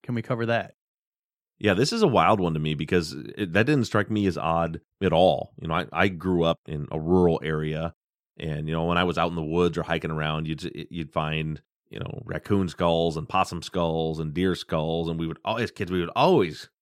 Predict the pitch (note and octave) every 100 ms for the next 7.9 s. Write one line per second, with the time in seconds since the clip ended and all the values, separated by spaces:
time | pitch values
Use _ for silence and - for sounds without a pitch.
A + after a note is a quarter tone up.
0 | - G#2 G2+ - D#2 D#2 D#2+ D2+ F#2 F2
1 | E2 F2+ E2 G2+ F#2+ F2 E2+ E2 D#2+ F#2
2 | F2 E2 D#2 D#2+ D#2+ D#2+ D#2 - F2+ E2
3 | D#2+ E2 E2+ D#2 - D#2 D#2+ D#2 - D2+
4 | D2+ D#2 D#2+ D#2+ _ _ _ F#2+ F2+ E2
5 | D#2 F2+ E2+ E2+ E2 E2 D#2+ D#2 D#2 E2+
6 | F2 D#2 E2+ F#2 D#2+ F2 F2 E2+ D#2 E2
7 | - D#2+ D#2+ D2+ D2 D2+ F#2 F2+